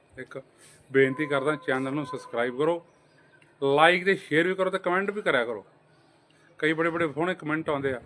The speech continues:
ਕੁਛ ਮੰਨਫੀ ਕੁਮੈਂਟ ਵੀ ਆਉਂਦੇ, ਚਲੋ ਉਹਨਾਂ ਦਾ ਆਪਾਂ ਧਿਆਨ ਲੈਂਦੇ, ਪੋਜ਼ਿਟਿਵਿਟੀ ਦੀ ਜ਼ਿਆਦਾ ਆ, ਜ਼ਿਆਦਾ ਪੋਜ਼ਿਟਿਵ ਕੁਮੈਂਟ ਆਉਂਦੇ ਆ। ਤੇ ਆਪਾਂ ਚੱਲਦੇ ਆ ਆਪਣੇ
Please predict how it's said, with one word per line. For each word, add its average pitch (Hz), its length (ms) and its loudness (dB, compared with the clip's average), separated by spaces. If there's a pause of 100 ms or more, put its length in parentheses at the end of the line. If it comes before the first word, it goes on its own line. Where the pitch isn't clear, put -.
(400)
ਕੁਛ 170 180 -6
ਮੰਨਫੀ 170 320 0
ਕੁਮੈਂਟ 185 320 -2
ਵੀ 190 100 -2
ਆਉਂਦੇ, 185 180 0
ਚਲੋ 185 260 2
ਉਹਨਾਂ 180 200 -2
ਦਾ 180 60 2
ਆਪਾਂ 160 200 -2
ਧਿਆਨ 160 220 -2
ਲੈਂਦੇ, 160 200 -4
ਪੋਜ਼ਿਟਿਵਿਟੀ 151 520 -4
ਦੀ 160 80 -4
ਜ਼ਿਆਦਾ 120 280 0
ਆ, 107 140 -6 (580)
ਜ਼ਿਆਦਾ 165 240 6
ਪੋਜ਼ਿਟਿਵ 160 320 0
ਕੁਮੈਂਟ 139 320 -6
ਆਉਂਦੇ 110 200 -10
ਆ। 98 40 -14 (580)
ਤੇ 170 60 0
ਆਪਾਂ 170 220 2
ਚੱਲਦੇ 165 340 2
ਆ 175 40 4
ਆਪਣੇ 170 320 0